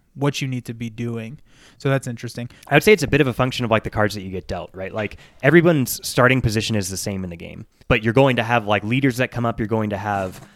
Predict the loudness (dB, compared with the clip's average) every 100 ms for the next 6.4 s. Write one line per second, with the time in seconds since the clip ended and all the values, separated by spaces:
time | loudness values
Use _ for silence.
0 | _ -8 -6 -4 -2 -2 -2 -4 -2 0
1 | 0 0 2 2 0 -6 -6 -4 -4 -6
2 | -6 -6 -6 -6 -4 -4 -6 -14 _ -4
3 | -2 -2 -2 -2 0 0 -2 -2 0 2
4 | 0 -2 -6 -8 -6 -4 -4 -8 _ _
5 | _ -6 -2 2 2 2 2 0 0 -6
6 | -4 -4 -6 -10